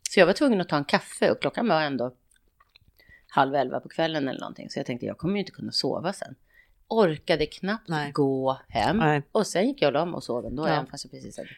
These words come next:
Speaker 2: Det var ju, när jag var så här riktigt så där sockerfri,
Speaker 1: Mm.
Speaker 2: jag är, det är inte så att jag vräker, ja, nu äter jag ju wienerbröd, men jag åt
Speaker 1: Jo,
Speaker 2: så
Speaker 1: jo, men
Speaker 2: mycket
Speaker 1: det här
Speaker 2: igår, jag åt, jag åt efterrätt både på lunchen och middagen.
Speaker 1: Mm.
Speaker 2: Fyller man år så
Speaker 1: Ja,
Speaker 2: fyller
Speaker 1: ja,
Speaker 2: man år.
Speaker 1: exakt,
Speaker 2: Inga
Speaker 1: precis.
Speaker 2: jävla
Speaker 1: Nej,
Speaker 2: dumheter.
Speaker 1: nej, nej, nej.
Speaker 2: Nej.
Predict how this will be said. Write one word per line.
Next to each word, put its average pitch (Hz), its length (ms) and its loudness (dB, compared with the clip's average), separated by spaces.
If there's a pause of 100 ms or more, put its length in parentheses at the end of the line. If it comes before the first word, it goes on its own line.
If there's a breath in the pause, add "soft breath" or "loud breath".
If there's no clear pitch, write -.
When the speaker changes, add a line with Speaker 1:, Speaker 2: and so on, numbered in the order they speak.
(120)
Speaker 2:
Det 226 160 6
var 226 180 6
ju, 196 120 8
när 202 120 4
jag 226 120 4
var 226 140 6
så 190 120 -4
här 175 100 0
riktigt 196 480 -2
så 143 80 -2
där 135 280 2
sockerfri, 151 540 -2
Speaker 1:
Mm. 220 220 6
Speaker 2:
jag 165 220 4
är, 160 180 0 (260)
det 170 180 -2
är 165 60 4
inte 151 180 -4
så 151 60 2
att 147 100 0
jag 147 100 2
vräker, 143 380 2
ja, 127 60 2
nu 135 180 -2
äter 123 300 -4
jag 110 80 0
ju 120 100 -4
wienerbröd, 123 520 -6
men 139 140 -4
jag 151 180 0
åt 143 80 -2
Speaker 1:
Jo, 170 100 2
Speaker 2:
så 156 60 6
Speaker 1:
jo, - 40 6
men 151 140 6
Speaker 2:
mycket 139 160 0
Speaker 1:
det 143 40 8
här - 60 6
Speaker 2:
igår, 151 200 10
jag 143 140 6
åt, 151 100 0 (560)
jag 156 160 8
åt 151 140 2
efterrätt 135 500 0
både 139 220 2
på 135 120 0
lunchen 131 460 0
och 131 60 -6
middagen. 131 400 -4
Speaker 1:
Mm. - 140 -10
Speaker 2:
Fyller 160 240 0
man 143 200 -6
år 143 160 -6
så - 140 -4
Speaker 1:
Ja, 156 200 4
Speaker 2:
fyller 143 140 6
Speaker 1:
ja, 123 40 0
Speaker 2:
man 123 160 0
år. 113 100 2
Speaker 1:
exakt, 143 140 2
Speaker 2:
Inga 165 120 4
Speaker 1:
precis. 156 120 2 (100)
Speaker 2:
jävla 127 180 -2
Speaker 1:
Nej, 131 80 -2
Speaker 2:
dumheter. 175 640 8
Speaker 1:
nej, 120 140 2
nej, 110 140 -8
nej. - 120 -12
Speaker 2:
Nej. 139 240 0